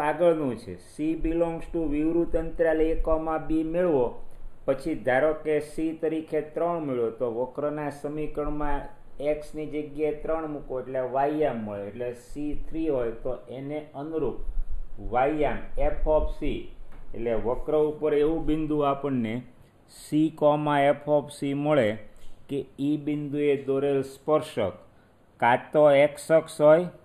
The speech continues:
અથવા X અક્ષને સમાંતર હોય, એટલે કે સમક્ષિતિજ હોય, જેને કારણે ઢાળ છે ઈ તમે જોઈ શકો છો શું છે? શૂન્ય છે. તો હવે આ એનું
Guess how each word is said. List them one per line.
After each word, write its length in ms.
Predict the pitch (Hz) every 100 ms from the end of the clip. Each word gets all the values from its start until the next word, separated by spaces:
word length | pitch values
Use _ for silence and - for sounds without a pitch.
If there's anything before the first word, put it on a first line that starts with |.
| - _ _ - - - 135
અથવા 420 | 143 165 147 120 123 131 - - _ _ 135
X 360 | 147 156 - 147
અક્ષને 340 | 139 - 143 135
સમાંતર 760 | - 143 151 151 139 - 110 95
હોય, 180 | 90 - - 113
એટલે 240 | 131 131 127
કે 80 | 135 - -
સમક્ષિતિજ 680 | 135 147 147 165 160 151 135 143
હોય, 160 | 143 104 98
જેને 300 | 110 123 147 143
કારણે 460 | 123 120 120 123 139 151 - - - - - -
ઢાળ 400 | 95 117 139 131 -
છે 100 | 135
ઈ 80 | 123 -
તમે 220 | 117 120 95
જોઈ 220 | 113 135 131
શકો 320 | 117 110 107 107 -
છો 120 | 110 104
શું 200 | 131 131 127
છે? 120 | - 110 113
શૂન્ય 480 | - 156 156 127 92 -
છે. 140 | 85 - _ _ _ - - - - -
તો 80 | 117 107
હવે 240 | 120 147 127 127 - - - - 135
આ 80 | 147 147
એનું 280 | 127 127 147